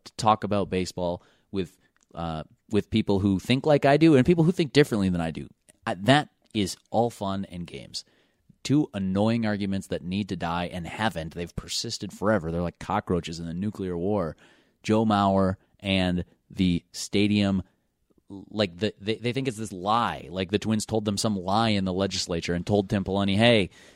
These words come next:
just so you know, you sign off on this and we're gonna win a couple World Series." It's like, that was never the conversation. I'm not here to publicly, you know, apologize and go revise history for the Twins and say it was a smart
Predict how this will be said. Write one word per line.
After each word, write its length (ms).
just 200
so 60
you 140
know, 200
you 160
sign 280
off 180
on 100
this 200
and 120
we're 100
gonna 160
win 180
a 40
couple 320
World 240
Series." 380
It's 140
like, 180
that 160
was 160
never 240
the 100
conversation. 840
I'm 220
not 220
here 220
to 200
publicly, 600
you 180
know, 240
apologize 760
and 120
go 100
revise 540
history 340
for 140
the 100
Twins 300
and 100
say 100
it 100
was 100
a 60
smart 360